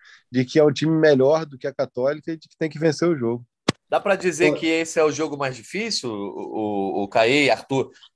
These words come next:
Speaker 2: da, da campanha na, na fase de grupos, porque é um jogo fora de casa contra a Católica. Pra mim, eu acho que o Tadieres talvez fosse o jogo mais difícil, como eu imaginava no começo da Libertadores,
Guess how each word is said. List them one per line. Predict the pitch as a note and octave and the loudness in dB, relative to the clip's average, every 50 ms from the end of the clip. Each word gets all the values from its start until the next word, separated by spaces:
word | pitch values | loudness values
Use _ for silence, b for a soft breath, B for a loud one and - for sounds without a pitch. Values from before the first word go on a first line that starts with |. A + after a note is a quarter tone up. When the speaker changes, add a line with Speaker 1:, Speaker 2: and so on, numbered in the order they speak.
| _ _ | _ _
Speaker 2:
da, | - G#2+ A#2+ B2 B2 | 0 4 4 4 6
da | B2 - B2+ B2 | 4 4 0 0
campanha | - C3 A#2+ G#2 - C#3 D3 D3 C3+ B2+ B2 | 0 -4 -8 -4 -2 -2 -2 0 -2 -2 -4
na, | A#2+ A#2+ A#2+ A#2+ - - A#2+ A2+ | -4 -6 -6 -6 -8 -12 -18 -12
na | A2 A2+ A2 | -10 -10 -4
fase | - C3 B2 G#2+ | -2 -2 -2 -2
de | A#2 A2 | -4 -10
grupos, | A#2 C#3 E3 D#3+ - - | -8 -8 -8 -8 -12 -18
porque | - B2+ B2+ - C#3+ | -18 -12 -6 -2 0
é | C#3+ D3 C#3+ C#3 | 2 2 2 0
um | C#3 C3+ B2+ | -2 -4 -4
jogo | C3 C#3+ C3+ - | -6 -8 -6 -4
fora | - D3 D3+ | -4 -4 -4
de | D3 - | -4 -2
casa | - D#3 E3 E3 F3+ | 0 0 0 0 -2
contra | - F3 E3 - E3 | -8 -12 -8 -8 -6
a | - | -4
Católica. | E3+ D3+ - - D#3+ F3 F3+ - F#3+ _ _ _ _ _ _ _ _ _ | -4 -4 -2 -2 -2 -2 -2 -6 -16 _ _ _ _ _ _ _ _ _
Pra | - G3 G3+ G3 | 0 0 0 0
mim, | G3+ A3+ | 0 -2
eu | B3 A#3+ A#3+ A#3+ | 0 2 4 4
acho | A#3 A#3 - | 4 2 0
que | - B3 | -8 -6
o | |
Tadieres | - - G#3+ G#3 D#3+ F#3 G3 G#3 G#3+ G#3+ G#3 - _ | 0 0 0 0 0 0 0 0 0 -2 -8 -8 _
talvez | - F#3+ F3+ F3+ F#3+ G3+ G3 | -4 -4 -2 -2 -4 -6 -6
fosse | - - F#3+ G3 F#3+ - E3+ | -8 -10 -8 -8 -8 -10 -10
o | |
jogo | D3+ F3 F3 E3 | -8 -8 -8 -8
mais | E3+ E3+ D#3+ | -8 -8 -8
difícil, | C#3+ - - F3 F3+ - - | -10 -10 -12 -10 -10 -10 -10
como | - E3+ E3+ F3 | -10 -10 -8 -8
eu | E3+ | -6
imaginava | D#3+ E3 E3 D3 E3 D#3 D3+ D3+ D3 C#3+ D3 | -6 -6 -6 -4 -4 -4 -4 -4 -4 -4 -6
no | C#3+ C#3+ | -8 -8
começo | - C#3 C#3+ C#3 | -12 -12 -10 -6
da | - C#3+ | -6 -6
Libertadores, | C#3 C#3 C#3+ C#3 C3+ - C3 B2+ C3+ D#3 - - | -6 -6 -6 -6 -6 -6 -6 -4 -4 -6 -8 -8